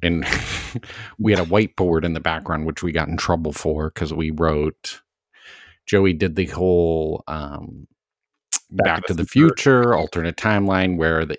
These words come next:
Speaker 1: e-commerce site makes money.
Speaker 2: Right.
Speaker 1: Um, <laughs>
Speaker 2: Yeah, I
Speaker 1: which
Speaker 2: did the
Speaker 1: later
Speaker 2: eighty-five, I did the flux capacitor.
Speaker 1: Yeah, yeah.
Speaker 2: And took me all of five minutes, and then they wrote, uh, "This why web no make money."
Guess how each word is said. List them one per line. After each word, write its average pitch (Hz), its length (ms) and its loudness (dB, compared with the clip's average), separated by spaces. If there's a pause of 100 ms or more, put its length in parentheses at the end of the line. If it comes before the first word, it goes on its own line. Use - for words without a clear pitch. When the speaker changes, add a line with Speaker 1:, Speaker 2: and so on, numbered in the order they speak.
Speaker 1:
e-commerce 82 460 -4
site 85 240 -2
makes 78 260 -8
money. 101 560 2 (840)
Speaker 2:
Right. 82 100 -2
Speaker 1:
Um, 76 460 -2 (240)
<laughs> - 320 -8 (300)
Speaker 2:
Yeah, 113 140 2
I - 40 6
Speaker 1:
which 104 80 2
Speaker 2:
did 101 80 -2
the 110 80 2
Speaker 1:
later 104 500 6
Speaker 2:
eighty-five, 107 680 2
I 95 60 -2
did 92 160 -4
the 90 60 -2
flux - 260 0
capacitor. 90 800 -4 (300)
Speaker 1:
Yeah, 95 200 2 (160)
yeah. 85 180 0 (220)
Speaker 2:
And 80 240 -20 (100)
took 170 160 -2
me 160 100 -2
all 123 160 4
of 110 80 -2
five 107 320 2
minutes, 87 300 -8
and 90 100 -8
then 85 140 -10
they 82 100 -10
wrote, 82 400 -12
uh, 82 220 -8
"This 92 240 -6
why 90 220 0
web 82 320 -4
no 85 240 -8
make 78 260 -12
money." 73 300 -12